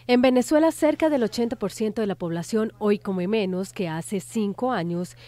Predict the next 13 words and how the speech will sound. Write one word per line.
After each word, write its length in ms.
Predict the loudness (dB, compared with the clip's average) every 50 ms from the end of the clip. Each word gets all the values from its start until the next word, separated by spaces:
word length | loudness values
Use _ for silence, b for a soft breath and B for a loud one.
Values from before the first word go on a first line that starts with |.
| B B B
y 120 | B 2 4
varios 300 | 4 4 4 2 -2 -2
cientos 400 | -2 -2 -2 0 -2 -4 -2 0
de 120 | 0 0
miles 240 | 0 0 -2 0 -2
de 80 | -2
personas, 640 | -2 -2 -6 -6 -4 -4 -2 -2 0 -2 -4 -2 -2
las 200 | -4 -4 -4 -4
menos 280 | -4 -4 -4 -4 -6 -8
afortunadas, 800 | -8 -8 -8 -6 -4 -4 -2 -2 -2 -2 0 -2 -2 -4 -6 -12 -8
apenas 520 | -6 -6 -4 -2 -2 -2 0 -2 -4 -6 -8 -6
ingieren 420 | -6 -6 -4 -2 -4 -2 -2 -2
alimentos 640 | -2 -2 -2 -2 -2 -2 -2 -2 -2 -4 -6 -6 -6